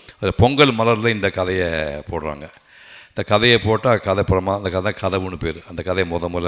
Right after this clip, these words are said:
பப்ளிஷ் பண்றாங்க. அதை படிச்சு பார்த்து சுந்தர ராமசாமி, "ஆண்டன் செகால்னு ஒரு ரஷ்யன் எழுத்தாளர், அந்த ஸ்டைல் இருக்கியா உனக்கு?" அப்படிங்கிறாங்க. இதுக்கப்புறம் இவரு பிஞ்சுகள் எழுதுறாரு, கதை எழுதுறாரு, கிடைன்னு, கண்ணிமை,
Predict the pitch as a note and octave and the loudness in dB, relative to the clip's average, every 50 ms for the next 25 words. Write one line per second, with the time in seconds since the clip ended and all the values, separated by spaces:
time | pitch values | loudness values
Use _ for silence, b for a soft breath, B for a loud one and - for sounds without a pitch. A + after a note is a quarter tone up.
0 | E2+ - E2 D2+ E2 E2 D#2 - - D2 C#2+ C#2+ C#2 D2 E2+ - - B B B | -2 -2 -2 -2 -4 -6 -8 -8 -10 -10 -10 -10 -10 -10 -12 -14 -16 B B B
1 | B B B B B B B - - - G#2 A#2 C3 C#3+ B2+ B2+ C3 C3 - - | B B B B B B B -8 0 2 2 2 2 0 2 2 2 2 0 -2
2 | B2+ B2+ C#3 B2 B2+ B2 A#2+ - C3 B2 A#2+ B2+ A#2+ A2 G#2 G2+ F#2+ G2+ A2+ G2 | 2 2 4 4 4 2 2 4 2 2 4 4 2 2 2 0 -2 -4 -6 -8
3 | b b b b b b - F#2+ A2+ C3+ C#3+ - D#3 C#3+ B2 - C3 B2+ A2+ C3 | b b b b b b 2 4 4 4 6 6 4 4 4 4 4 6 6 6
4 | C3 B2+ B2+ A#2 A2 G2+ G2+ G#2 - - C3 A2+ A2+ G#2+ - A#2 G#2+ G2 G#2 - | 6 6 4 2 4 4 2 2 2 0 -2 0 -2 0 0 0 0 0 0 -2
5 | G2 F#2+ G2 G#2 F#2 - - B2 B2+ A2 G#2+ G2+ - G#2+ G#2 F#2+ F2+ F2 F2 E2+ | -4 0 2 0 2 2 2 2 2 2 0 -2 0 2 2 2 2 0 -4 -6
6 | - F#2 F2 D#2 D#2 D#2 D2+ D#2 D2 D2 D#2 E2+ - _ _ _ B B B B | -4 -6 -4 -4 -4 -6 -6 -8 -8 -8 -12 -14 -16 _ _ _ B B B B
7 | B B B B G#2+ G#2 A2 A#2 B2 D3 C#3+ C#3 C3+ C3 B2+ C3 B2+ A#2+ A#2 - | B B B B 0 2 2 4 6 4 4 4 2 2 2 2 2 2 2 0
8 | A#2+ A#2+ A#2 B2 A#2+ A#2+ A#2 A2+ G2+ F#2+ G#2+ G#2+ G2+ G2+ A2+ A2+ - - G#2 G2+ | 0 0 2 0 0 0 0 -2 -2 -2 0 0 0 0 -2 -2 0 0 0 2
9 | G#2+ G#2 G#2 G2 G2 F#2 G2 F#2+ G#2 G#2+ - - G#2 F#2+ G2 G#2 G2+ G2 F#2+ G2 | 2 0 0 0 0 0 0 0 0 -2 -4 -4 -2 2 2 2 0 -2 -6 -8
10 | G2+ F#2 B B B B B B B B - F#2+ - - G2+ G#2+ A2 G#2+ G2+ G2 | -10 -10 B B B B B B B B -8 -4 -2 0 0 0 0 0 0 0
11 | G#2 G#2 G2+ F2+ | 0 0 -2 -8